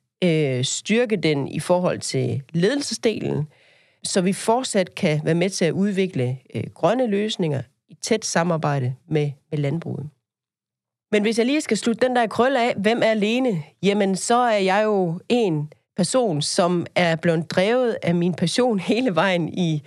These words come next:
i, igennem mit professionelle karriereliv, øh, af landbruget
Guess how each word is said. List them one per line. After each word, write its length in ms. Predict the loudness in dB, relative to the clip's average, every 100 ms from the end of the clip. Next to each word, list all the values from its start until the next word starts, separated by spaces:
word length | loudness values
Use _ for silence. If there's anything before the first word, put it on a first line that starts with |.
| -14 _ _ -4
i, 300 | -2 0 -2
igennem 460 | 0 0 0 -2 -6 _ -4
mit 380 | -4 -4 -10 -16 _ _
professionelle 720 | -2 0 2 2 2 2 -2 -6 _ -6
karriereliv, 640 | -2 2 2 2 0 -4 -8 _ _ _ _ _ _ 0
øh, 200 | 2 2
af 180 | 0 2
landbruget 680 | 2 0 -2 -2 0 -2